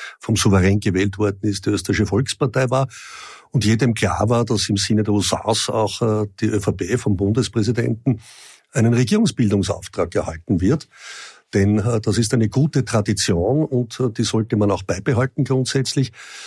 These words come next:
Äh, heißt ja noch nicht wirklich etwas, außer dass man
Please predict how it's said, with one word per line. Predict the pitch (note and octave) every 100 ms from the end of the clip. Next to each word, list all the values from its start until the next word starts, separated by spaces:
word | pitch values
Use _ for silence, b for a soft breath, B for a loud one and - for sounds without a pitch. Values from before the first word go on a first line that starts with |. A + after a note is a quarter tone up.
| B B -
Äh, | B2+ C3
heißt | A2+ C3 E3 -
ja |
noch | G#2+ F#2+
nicht | G#2 F2+
wirklich | G2+ F2+ F#2+
etwas, | F2 - F#2
außer | G#2 A2
dass | A2+ G#2
man | A2 G#2